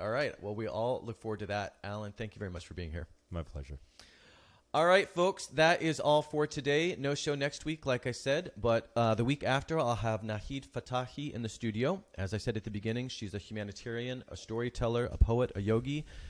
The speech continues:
Speaker 1: and soon to be psychologist. She is also an Afghani refugee, or she was many years ago,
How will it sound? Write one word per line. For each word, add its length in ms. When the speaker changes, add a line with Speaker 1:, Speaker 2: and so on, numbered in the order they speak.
Speaker 1:
and 160
soon 160
to 80
be 80
psychologist. 840
She 160
is 100
also 460
an 80
Afghani 360
refugee, 520
or 100
she 140
was 200
many 160
years 220
ago, 320